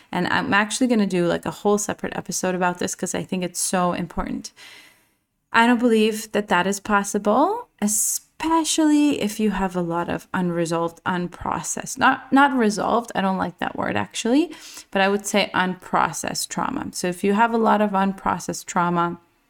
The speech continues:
it is very challenging to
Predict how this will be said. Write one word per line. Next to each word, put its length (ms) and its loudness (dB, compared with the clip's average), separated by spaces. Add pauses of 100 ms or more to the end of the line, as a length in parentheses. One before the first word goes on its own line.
(300)
it 180 0
is 480 -2
very 380 0
challenging 720 -2 (420)
to 540 2